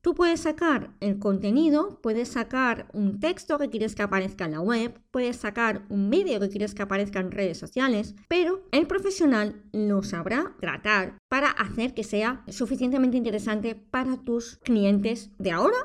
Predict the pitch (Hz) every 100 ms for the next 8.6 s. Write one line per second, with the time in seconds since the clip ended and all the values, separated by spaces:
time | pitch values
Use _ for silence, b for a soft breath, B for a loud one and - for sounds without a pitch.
0 | - 202 196 190 135 - - - 254 320
1 | 392 392 381 - 285 269 277 220 220 185
2 | 160 160 160 - - - - 240 302 381
3 | 381 320 311 262 226 277 339 294 277 262
4 | 254 - 233 208 220 254 285 330 302 277
5 | 302 311 294 262 226 220 247 240 - 220
6 | 214 233 220 220 233 233 220 214 208 220
7 | 208 190 202 214 208 202 202 220 202 196
8 | 196 190 170 160 156 -